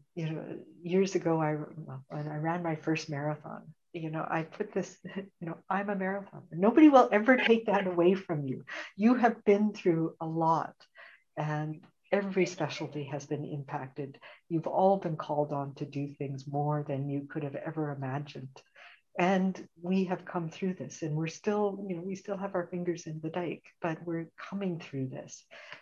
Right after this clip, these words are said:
And so I just wanna say, you know, th-,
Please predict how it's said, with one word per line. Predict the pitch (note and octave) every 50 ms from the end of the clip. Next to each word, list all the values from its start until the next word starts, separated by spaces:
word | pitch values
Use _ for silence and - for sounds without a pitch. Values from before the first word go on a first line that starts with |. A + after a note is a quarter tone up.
| _ _ -
And | D#3+ D#3 D#3 D3+ D3+ D3
so | - - F3 E3 D#3
I | F3+ F3 F3+
just | F3+ F#3 E3+ - -
wanna | E3+ D#3 D#3 D#3 D3
say, | D3 - - D#3+ D3 D3+ D3+ D3 - -
you | D3+ C#3+ C#3+
know, | D3 D3 D3 D3+
th-, | - D#3+ D#3+